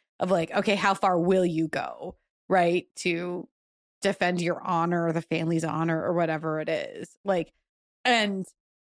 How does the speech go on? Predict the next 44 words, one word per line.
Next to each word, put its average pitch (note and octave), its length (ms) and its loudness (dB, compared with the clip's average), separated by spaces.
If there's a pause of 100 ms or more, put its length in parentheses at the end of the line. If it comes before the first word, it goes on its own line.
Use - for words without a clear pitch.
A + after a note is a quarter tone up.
(100)
the F3+ 200 0
place A3+ 320 4
that A3 120 4
it G#3+ 120 4
leaves G#3+ 300 4
him F#3 360 4 (120)
is F#3 440 0 (200)
a G#3 120 4
very, F3+ 600 2
like, E3+ 240 0
he's G3 160 2
basically F3 420 0
gone D#3+ 220 -2
as D#3+ 120 -4
far E3 160 -2
as D#3 80 -4
he E3+ 100 -6
can E3 140 -8
go. A3 260 2
So G3+ 240 2 (640)
as B3+ 180 4
an C#4 120 4 (100)
overall, A#3+ 760 6
like, F#3 280 -2 (100)
looking G#3 420 2
at G#3+ 100 2
the F#3+ 60 0
structure F#3+ 640 0
and F#3 140 0
the, E3+ 120 -2 (120)
the E3 260 -4 (120)
big G#3 300 4
picture G3+ 500 0
arcs G3 340 0
that G3+ 140 2
are G#3 100 4
going E3+ 400 2
on, G3 440 4 (380)
it's D4 160 -2
astounding. C4 960 2
<laughs> - 60 -20 (100)
Like, B3 360 2
it C#4 220 2
is, D#4+ 240 4